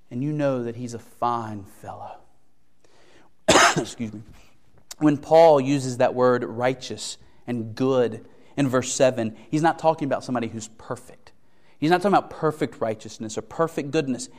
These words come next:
He's using those words to talk about someone who is characterized by admirable traits.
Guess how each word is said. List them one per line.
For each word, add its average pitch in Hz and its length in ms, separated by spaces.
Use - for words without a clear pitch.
He's 160 160
using 214 280
those 175 200
words 185 360
to - 80
talk 185 280
about 165 260
someone 175 380
who 143 140
is 135 100
characterized 139 880
by 139 180
admirable 156 720
traits. - 640